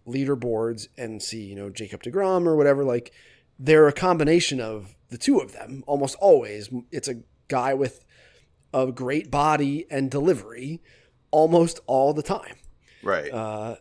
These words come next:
Speaker 1: and of course, you know, like I mentioned, one of the exceptions, uh, two minutes ago. Um,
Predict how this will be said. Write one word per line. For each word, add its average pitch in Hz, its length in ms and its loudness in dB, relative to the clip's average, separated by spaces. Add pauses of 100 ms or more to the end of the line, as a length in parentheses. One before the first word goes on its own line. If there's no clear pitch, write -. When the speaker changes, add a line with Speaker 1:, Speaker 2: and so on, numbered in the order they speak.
(160)
Speaker 1:
and 143 320 -4
of 151 120 -6
course, 139 300 -4
you 127 60 -6
know, 107 160 -6
like 110 140 -6
I 110 80 -8
mentioned, 104 320 -10
one 101 100 -10
of 98 60 -14
the 101 100 -14
exceptions, 139 720 -6 (140)
uh, - 120 -20 (460)
two - 140 -8
minutes 202 280 0
ago. 104 440 -6 (580)
Um, 113 380 -8